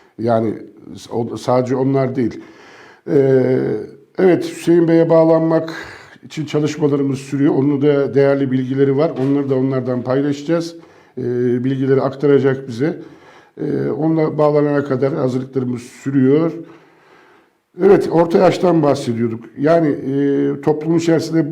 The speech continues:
bizim kesim de var. Yani bizim de uymamız gereken kurallar var. İlla yaşlımız maske takacak, işte biz takmayacağız, gençler takacak, biz takmayacağız diye bir şey yok.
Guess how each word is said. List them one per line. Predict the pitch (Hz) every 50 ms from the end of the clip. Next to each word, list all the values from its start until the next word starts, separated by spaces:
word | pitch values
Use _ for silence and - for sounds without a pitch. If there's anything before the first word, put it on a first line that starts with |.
| 165 147 - - 135
bizim | 147 160 147 151 160 180 180 180 165 156
kesim | 165 - - 143 143 - 165 156 127
de | 107 85
var. | 73 73 - - - _ _ _ _ _ _ _ _ _ _ _ _
Yani | - 101 92 104
bizim | 107 110 190 214 175
de | 143
uymamız | 127 113 107 113 107 98 98 101
gereken | 101 98 98 90 - - 104 92
kurallar | 90 - - 92 90 90 90 87 90
var. | 87 85 - - _ - - _ -
İlla | 151 165 165 170 170 156 139 123 - - - - - _ _ -
yaşlımız | - 147 147 143 143 - - 156 160 139 135
maske | 135 156 147 147 - - 160 143
takacak, | - 156 135 139 139 151 151 143 147 139
işte | 123 - - 147 135
biz | 139 135 -
takmayacağız, | - 147 143 143 - 156 147 139 156 143 131 117
gençler | 113 135 139 139 139 - 160 143 143
takacak, | - 151 131 156 143 151 147 131 135
biz | 139 135 131
takmayacağız | - 143 139 147 139 131 135 123
diye | 117 120
bir | 135 -
şey | - 170 165
yok. | 131 110 98 - - -